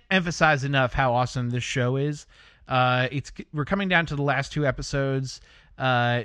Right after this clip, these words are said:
tonight and next week. Uh, if you haven't seen it yet, please give it a look, um, and you can check out our podcast if you like. Um,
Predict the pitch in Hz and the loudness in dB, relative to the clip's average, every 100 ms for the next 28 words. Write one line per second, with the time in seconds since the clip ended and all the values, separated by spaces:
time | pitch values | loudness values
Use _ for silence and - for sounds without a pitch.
0 | - 147 139 143 131 131 131 127 - 131 | -6 -2 0 0 -2 -2 -2 -2 -4 -2
1 | 131 131 - _ _ _ 127 123 120 120 | 0 -2 -8 _ _ _ -2 0 0 -2
2 | 131 - 147 180 202 196 - - - 175 | -6 -4 0 2 0 -4 -12 -12 -4 -4
3 | 190 190 180 - 262 214 - 214 185 156 | -2 -2 -2 -2 -4 -4 -2 0 2 2
4 | 185 208 - - 139 135 135 135 135 135 | 2 0 -8 -2 0 2 2 2 -2 -2
5 | 135 131 139 135 143 160 160 151 160 156 | -2 -2 -2 0 2 4 4 2 0 0
6 | 175 156 160 175 185 233 - - - - | -2 -2 -6 -4 -2 -2 -4 -12 -20 -20
7 | - - 123 127 131 131 127 131 131 131 | -20 -12 -4 0 2 0 -2 -4 -6 -8